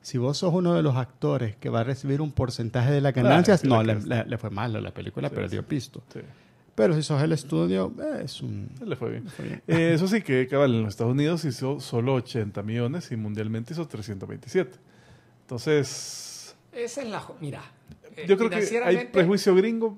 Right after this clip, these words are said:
Speaker 2: Tom Cruise,
Speaker 3: No,
Speaker 2: ¿verdad?
Speaker 3: no, no, mira, el, financieramente la jodida es esa, que en Estados Unidos sí ellos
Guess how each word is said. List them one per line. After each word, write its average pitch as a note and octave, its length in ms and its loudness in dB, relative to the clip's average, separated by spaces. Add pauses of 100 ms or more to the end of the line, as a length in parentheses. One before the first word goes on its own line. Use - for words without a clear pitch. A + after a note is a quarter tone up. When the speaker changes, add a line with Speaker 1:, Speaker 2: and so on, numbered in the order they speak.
(280)
Speaker 2:
Tom D#3+ 160 -2
Cruise, C#3 280 0
Speaker 3:
No, A2 100 -4
Speaker 2:
¿verdad? G3+ 220 -8
Speaker 3:
no, D#3 100 -12
no, - 60 -18
mira, D3+ 220 -12 (100)
el, D#3+ 240 -12 (280)
financieramente F#3+ 720 -16
la F#3 100 -14
jodida E3+ 360 -12
es F3+ 80 -14 (100)
esa, C3+ 160 -16
que C3 80 -20
en A#2+ 80 -18
Estados D#3+ 400 -16
Unidos F3+ 340 -16
sí F3+ 460 -14
ellos D#3+ 560 -18